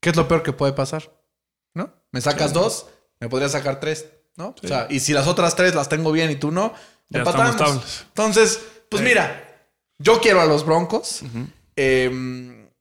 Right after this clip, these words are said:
Speaker 1: curiosamente, ayer tuve una llamada de, de ventas. Yo me dedico a, a las ventas, una llamada de ventas con una familia que eran fan de los Broncos y cotorré con ellos. Y de,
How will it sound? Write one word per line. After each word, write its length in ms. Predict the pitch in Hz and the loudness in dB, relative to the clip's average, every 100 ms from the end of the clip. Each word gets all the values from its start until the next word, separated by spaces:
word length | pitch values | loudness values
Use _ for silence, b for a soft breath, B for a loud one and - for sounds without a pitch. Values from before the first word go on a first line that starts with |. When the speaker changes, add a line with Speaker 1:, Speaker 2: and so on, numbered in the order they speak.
| _ - | _ -4
Speaker 1:
curiosamente, 640 | 156 156 180 175 165 165 151 | 0 4 4 4 0 0 0
ayer 180 | 151 | 0
tuve 120 | 147 143 | 0 -2
una 180 | 143 | -2
llamada 400 | 135 110 117 117 | -2 -2 -2 -2
de, 260 | 113 98 - _ _ | -2 -6 -14 _ _
de 140 | 110 113 | -6 -4
ventas. 340 | 117 113 123 | -2 -4 -4
Yo 240 | 113 - - _ | -4 -8 -14 _
me 140 | 117 | -8
dedico 280 | 98 101 101 | -6 -4 0
a, 20 | 127 | 0
a 200 | - 104 | -2 -4
las 180 | 107 120 | -6 -4
ventas, 240 | 120 123 | -4 -4
una 140 | 135 | -4
llamada 240 | 117 120 117 | -4 -4 -4
de 60 | |
ventas 180 | 113 117 | -4 -6
con 120 | 120 | -6
una 140 | 113 113 | -6 -4
familia 440 | 117 123 120 117 | -2 -2 0 -2
que 80 | 117 | -2
eran 160 | 107 104 | -4 -4
fan 140 | 107 | -4
de 60 | 107 | -4
los 140 | 95 | -6
Broncos 360 | 95 104 101 101 | -6 -8 -8 -10
y 60 | 98 | -10
cotorré 380 | 92 90 98 | -8 -6 -6
con 180 | 98 92 | -10 -12
ellos. 220 | 92 87 | -10 -10
Y 40 | |
de, 80 | 92 | -10